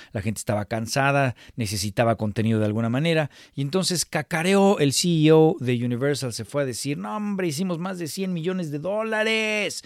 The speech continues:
Y entonces esto molestó mucho a A M C, y entonces prohibió que en el futuro iban a, a banear a Universal y todas sus películas. Entonces esto provocó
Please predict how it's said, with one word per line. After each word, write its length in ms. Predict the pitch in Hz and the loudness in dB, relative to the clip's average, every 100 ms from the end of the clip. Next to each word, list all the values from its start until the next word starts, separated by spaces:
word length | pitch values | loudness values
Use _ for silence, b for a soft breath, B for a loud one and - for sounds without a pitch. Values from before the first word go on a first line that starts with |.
| B B B | B B B
Y 60 | 151 | -2
entonces 300 | 202 202 220 | 2 2 2
esto 140 | 202 | 2
molestó 360 | 185 170 - 190 | 4 2 2 2
mucho 340 | 196 - 190 | 2 2 2
a 60 | 170 | 6
A 60 | 170 | 6
M 200 | 165 147 | 6 4
C, 180 | - | 2
y 200 | 196 196 | 4 2
entonces 420 | 160 139 151 135 117 | 2 -2 -2 -4 0
prohibió 640 | 151 147 143 160 165 156 B B - | 4 6 6 6 8 6 B B 0
que 100 | 139 | 2
en 80 | 131 | 2
el 100 | 120 | 0
futuro 520 | 131 - 151 156 160 | -4 2 4 6 4
iban 320 | 139 139 131 - | 4 2 0 -2
a, 340 | 123 117 110 b b b _ | -2 0 -4 b b b _
a 300 | - 113 113 123 | -6 -4 -2 2
banear 440 | 123 131 135 135 | 4 6 6 4
a 80 | 127 | 4
Universal 520 | 113 117 120 120 117 | 2 2 2 2 0
y 100 | 113 | -2
todas 200 | 127 113 | -2 -2
sus 140 | 104 - | -2 0
películas. 480 | 143 180 165 156 | 2 2 2 2
Entonces 400 | 143 202 165 156 | 2 0 0 -2
esto 200 | 151 143 | -4 -4
provocó 460 | 135 135 135 160 | -2 -2 0 2